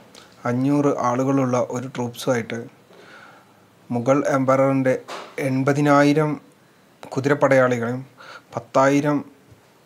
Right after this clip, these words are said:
ആ, കാൽപ്പടയാളികളെയും കാലാൾ ആയി നേരിടാൻ വേണ്ടി അദ്ദേഹം വരികയും അദ്ദേഹത്തെ നവാബ്, ആ, സദാത്തുള്ള ഖാൻ, ആ,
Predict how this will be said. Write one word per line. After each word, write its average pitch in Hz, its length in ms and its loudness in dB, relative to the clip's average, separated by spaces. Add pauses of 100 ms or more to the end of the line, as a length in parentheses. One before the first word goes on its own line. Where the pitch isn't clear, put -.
ആ, 120 240 -4 (140)
കാൽപ്പടയാളികളെയും 135 960 2 (960)
കാലാൾ 131 400 2 (600)
ആയി 135 100 0
നേരിടാൻ 131 480 0
വേണ്ടി 123 220 -2
അദ്ദേഹം 123 380 -2
വരികയും 120 440 -4 (1300)
അദ്ദേഹത്തെ 147 800 2 (1600)
നവാബ്, 143 500 2 (1700)
ആ, 123 260 -4 (580)
സദാത്തുള്ള 143 720 2
ഖാൻ, 139 220 2 (720)
ആ, 113 360 -4